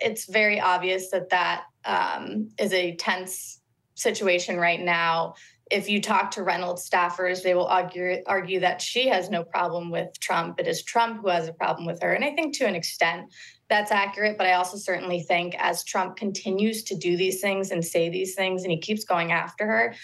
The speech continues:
you know, it wears on her. And, and the, and the result is you've seen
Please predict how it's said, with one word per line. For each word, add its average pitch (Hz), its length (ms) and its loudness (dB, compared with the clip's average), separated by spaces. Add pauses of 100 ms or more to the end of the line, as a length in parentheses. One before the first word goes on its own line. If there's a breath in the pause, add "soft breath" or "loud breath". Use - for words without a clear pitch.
(200 loud breath)
you 220 80 2
know, 226 240 6
it - 40 -8
wears 226 300 4
on 170 180 -2
her. 156 140 0
And, - 220 0
and 180 260 0
the, 180 260 2
and 185 140 -2
the 180 80 2
result 180 560 2
is 170 300 0
you've 180 260 -2
seen 185 640 -2